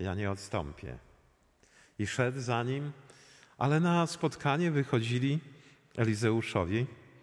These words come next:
uczniowie prorocy. Raz, a później drugi raz. I pytają Elizeusza: "Czy wiesz, że twój Pan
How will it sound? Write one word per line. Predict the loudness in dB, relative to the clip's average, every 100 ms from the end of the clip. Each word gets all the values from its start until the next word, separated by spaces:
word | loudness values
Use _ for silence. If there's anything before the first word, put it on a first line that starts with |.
| -20 _
uczniowie | -4 0 2 2 2 0 0 -8 -20 -20 -20 _ _ _ _ _
prorocy. | -2 2 2 0 -6 -10 -10 -12 -4
Raz, | 0 2 2 -2 -8 -12 -18 -20 -20 -20 -10 -4
a | -2
później | 0 -2 -2 -4 -6 -12 -4
drugi | 0 0 0
raz. | 0 -2 -6 -12 -20 -20 _ _ _ _ _ _ _ _ _ _ _ -20 -4
I | 0
pytają | 2 2 2 4 2 0 -4 -16 -2
Elizeusza: | 2 2 4 4 2 0
"Czy | 2 2
wiesz, | 4 4 4 0 -6 -8 -18 -20 -20 _ _ _ _ _ _ _ _ _
że | -6 -4 0 0 2 0 -2 -8 -16
twój | 0 2 2
Pan | 0 -2 -2 -4